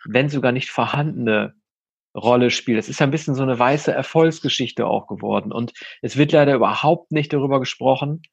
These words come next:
welche Probleme es für sie gegeben hat, ob sie überhaupt anerkannt wurden von der Community. Und ich finde, das fehlt. Also es wirkte irgendwie sehr harmonisch, wie sie mit Run D M C aufgetreten sind.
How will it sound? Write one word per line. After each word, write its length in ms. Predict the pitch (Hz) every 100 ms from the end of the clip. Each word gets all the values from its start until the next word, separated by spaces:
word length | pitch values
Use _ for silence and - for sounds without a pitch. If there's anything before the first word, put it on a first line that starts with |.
| _ - - -
welche 240 | 120 120
Probleme 680 | 135 - 120 113 127 160 165
es 140 | 123 -
für 160 | 131
sie 160 | 117 127
gegeben 520 | 113 104 120 143 127
hat, 220 | 123 127 - _ _ _
ob 140 | - -
sie 100 | 127
überhaupt 220 | 123 -
anerkannt 580 | 160 185 127 - 110 104
wurden 300 | 110 107 104
von 180 | - 117
der 100 | 120
Community. 680 | 135 139 185 139 101 107 107
Und 100 | 113
ich 80 |
finde, 280 | - 160 151
das 260 | 135 - -
fehlt. 380 | - - 180 117
Also 180 | 117 123 - - -
es 260 | 117 139
wirkte 240 | 127 113 156
irgendwie 220 | 147 135
sehr 200 | 143 135
harmonisch, 580 | 135 127 139 175 175 139
wie 80 |
sie 100 | 127
mit 120 | 131 120
Run 160 | 131
D 60 | 131
M 100 | 117
C 220 | - -
aufgetreten 580 | 131 - 151 - 151 143
sind. 280 | 143 147